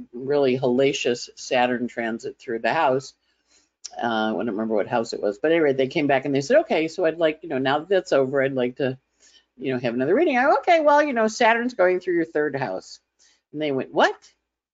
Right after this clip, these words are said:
I'm like, "Well, Saturn's going through, what do you mean? I thought I was done with Saturn." And then, "No, he, he just moving from the house he was in, he's going to a new house."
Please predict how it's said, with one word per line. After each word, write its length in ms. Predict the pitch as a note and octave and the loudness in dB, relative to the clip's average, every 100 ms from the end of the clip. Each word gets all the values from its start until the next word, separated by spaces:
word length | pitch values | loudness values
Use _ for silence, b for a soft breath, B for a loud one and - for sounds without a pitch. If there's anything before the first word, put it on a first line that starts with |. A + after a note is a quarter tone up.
| _ _ _ - | _ _ _ -6
I'm 80 | G#3+ | -4
like, 160 | G3 _ | -4 _
"Well, 100 | - | -14
Saturn's 340 | - D#3 E3 - | -4 -2 -2 -4
going 260 | D3+ C#3+ | -2 -2
through, 120 | C#3+ - _ _ _ | -4 -12 _ _ _
what 80 | A#3+ | 0
do 40 | |
you 40 | C#4 | 2
mean? 120 | G#3+ | 4
I 120 | D3+ | 2
thought 180 | F3 G3+ | 4 4
I 60 | |
was 200 | G3 E3+ | 4 2
done 220 | - E3 D#3 | 0 -2 -2
with 120 | C#3 | -4
Saturn." 500 | - A#2+ G#2 G#2+ - _ _ _ _ _ _ _ C3 | -4 -4 -4 -10 -14 _ _ _ _ _ _ _ -8
And 120 | C#3 | -4
then, 220 | C3+ A#2 _ _ D#3 | -4 -4 _ _ -4
"No, 440 | D3+ A2 D3 F3 | -2 0 -2 -6
he, 240 | - C3+ A#2+ | -6 -6 -4
he 160 | D#3+ | -6
just 260 | D#3+ D#3 - | -4 -6 -2
moving 380 | D#3+ D#3+ D3 C#3 | 0 2 0 -2
from 220 | D3 C#3 | 0 0
the 80 | C#3 | 2
house 280 | D3 C3+ - | 2 0 -2
he 120 | D3 | 0
was 220 | C3+ C3+ | 0 2
in, 280 | D3+ C#3 D3 | 0 2 0
he's 180 | C3+ - | -2 -2
going 280 | C3 B2+ | 0 2
to 80 | B2+ | 2
a 40 | C#3 | 2
new 160 | D#4+ - | 2 0
house." 440 | - - - - | -6 -8 -20 -20